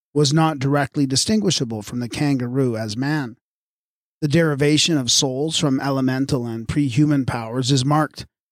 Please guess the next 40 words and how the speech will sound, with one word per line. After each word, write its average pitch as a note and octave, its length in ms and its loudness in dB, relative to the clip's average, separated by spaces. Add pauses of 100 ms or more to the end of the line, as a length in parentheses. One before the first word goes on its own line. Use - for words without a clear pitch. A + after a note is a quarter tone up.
(340)
when E3 160 0
the E3+ 80 4
Arunta G3 460 2
claim F3+ 400 2
that D3 160 -2 (420)
each G#3+ 240 0
individual D3 600 2
is A#2+ 160 0
a C3+ 40 0
direct C3+ 460 0
reincarnation C3 920 2
of A2+ 100 -6
the A#2+ 80 -2
totemic B2 540 -2
ancestor, E3 760 -2 (340)
who C3+ 120 -4
is G#2+ 80 -2
still A#2+ 280 0
living C3 280 4
in A#2 100 0
the A#2 100 0
Alta G#2 280 -6
Ringa. C#3 420 2 (1300)
And E3 140 2
as G#3 160 4
the E3+ 120 2
same D#3+ 300 4
origin D#3+ 420 4
is C#3+ 140 4
assigned C#3+ 540 0
for E3 120 0
the C#3 80 2
totemic C3 500 0
animal, C3+ 460 -2 (380)
it D#3 120 0
follows F#3 580 2
that C3+ 140 0
the C#3 80 -2
man C#3+ 380 2
and F3+ 180 0